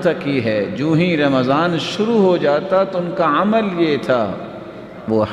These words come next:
حدیث بھی نہیں پڑھاتے تھے، کہتے تھے، "یہ مہینہ ہے قرآن کا، اب علماء کی مجلس بھی نہیں، قرآن پڑھو۔"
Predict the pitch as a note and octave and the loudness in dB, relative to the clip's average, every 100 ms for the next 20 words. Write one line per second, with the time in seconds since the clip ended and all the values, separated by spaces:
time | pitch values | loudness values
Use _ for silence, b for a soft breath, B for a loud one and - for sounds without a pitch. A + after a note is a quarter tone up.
0 | G#2+ G2+ A2 C3 D3 D3 - C3 D3 B2 | -2 -2 2 4 4 2 -2 -2 0 2
1 | A2+ B2+ B2 A#2 A2 G2+ G#2+ - A#2 - | 4 4 2 0 0 2 0 -2 -4 -2
2 | G2+ F2 B2 C3 C#3 C3 - D#3 C3+ A#2+ | -4 0 0 0 -2 -4 -2 -2 0 2
3 | D3 D#3+ C#3 A#2 A#2+ A#2+ C3+ B2 G#2+ B2 | 2 2 2 4 4 4 4 2 0 0
4 | C#3+ - A#2+ F#2+ G2+ F#2+ F2+ - F#2+ F#2+ | -2 -2 -2 0 0 0 -2 -6 -10 -12
5 | - - - - - - - - - - | -14 -16 -18 -18 -18 -18 -20 -20 -20 -20
6 | - - - B B B B B - - | -20 -20 -20 B B B B B -20 -20
7 | - D3+ E3 E3+ F3+ F3 F#3 G3+ F3+ F#3+ | -4 -2 2 4 6 4 2 0 -2 0
8 | F#3 G3 A3 F#3 F#3+ F#3+ F3+ F#3 G#3 G3 | 0 2 0 0 -2 2 2 2 0 -4
9 | - - - - - - A#2+ F#2+ A#2+ A#2+ | -8 -10 -10 -12 -12 -6 -4 -2 0 0
10 | G#2 E2+ - | 0 -4 -6